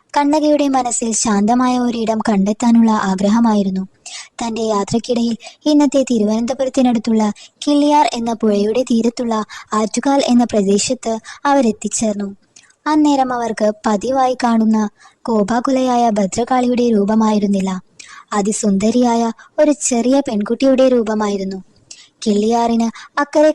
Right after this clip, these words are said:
കടക്കാൻ ബുദ്ധിമുട്ടിയ ആറ്റുകുളത്തിന്റെ കരയിൽ നിന്ന ആ കുട്ടിക്ക് സഹായവുമായി അവിടുത്തെ മുല്ലുവീട്ടിൽ തറവാട്ടിലെ കാരണവർ മുന്നോട്ട് വന്നു. "മോളെ പേടിക്കേണ്ട, ഞാൻ സഹായിക്കാം. ആരാണ് നീ? എവിടെ നിന്നാണ് വരുന്നത്?" വാത്സല്യത്തോടെ കാരണവർ ചോദിച്ചു.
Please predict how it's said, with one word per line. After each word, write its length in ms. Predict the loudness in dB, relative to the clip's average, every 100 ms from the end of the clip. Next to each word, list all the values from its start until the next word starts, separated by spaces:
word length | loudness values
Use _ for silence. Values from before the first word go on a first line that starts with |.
| 2
കടക്കാൻ 320 | 0 0 -2
ബുദ്ധിമുട്ടിയ 720 | -6 -4 0 0 -2 -4 -4
ആറ്റുകുളത്തിന്റെ 880 | -2 -4 -4 -4 -4 -4 -6 -4 -4 -6 -12 -16
കരയിൽ 460 | -6 -2 0 2
നിന്ന 220 | 2 2 0
ആ 220 | -2 -4
കുട്ടിക്ക് 480 | -6 -4 -6 -4 -6 -6 -8
സഹായവുമായി 880 | -2 0 0 2 2 4 4 4 0
അവിടുത്തെ 500 | 0 -2 -2 -2 -4 -4 -12 _
മുല്ലുവീട്ടിൽ 580 | -2 0 2 0 -2 -4 -2
തറവാട്ടിലെ 520 | 0 0 0 -2 -4
കാരണവർ 600 | -4 -4 -2 0 0 0
മുന്നോട്ട് 460 | 0 -2 -2 -2 -2
വന്നു. 340 | 0 0 -4 -8 _ _ _ _ _ _
"മോളെ 260 | 0 2 0
പേടിക്കേണ്ട, 560 | 0 0 0 0 0 0 -4 -6
ഞാൻ 180 | -4 -4
സഹായിക്കാം. 640 | -4 -2 -2 -2 -4 -8 -10 -20 -20 _ -2
ആരാണ് 420 | 2 4 4 4
നീ? 140 | 4 0 _ _ _
എവിടെ 300 | -2 0 -2
നിന്നാണ് 300 | -2 -2 -2
വരുന്നത്?" 460 | -2 -2 -4 -4 -6 -10 _ _ _ -2
വാത്സല്യത്തോടെ 760 | 0 0 0 -2 -2 -2 -4
കാരണവർ 600 | -4 -4 -2 2 2 0 -2
ചോദിച്ചു. 440 | -2 -2 -2 -4